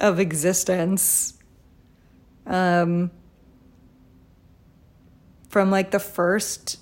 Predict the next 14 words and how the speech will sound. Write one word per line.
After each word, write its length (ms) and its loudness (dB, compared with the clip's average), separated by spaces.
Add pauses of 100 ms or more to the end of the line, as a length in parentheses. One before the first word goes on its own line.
(140)
thirty 800 -2 (120)
odd 420 2
years 440 -2
of 60 -4
my 180 0
life, 640 -2
where 640 -2 (2750)
going 440 2
places 640 -2
was 280 0
reserved 600 -2
for 500 2
family 580 -4
trips 760 -2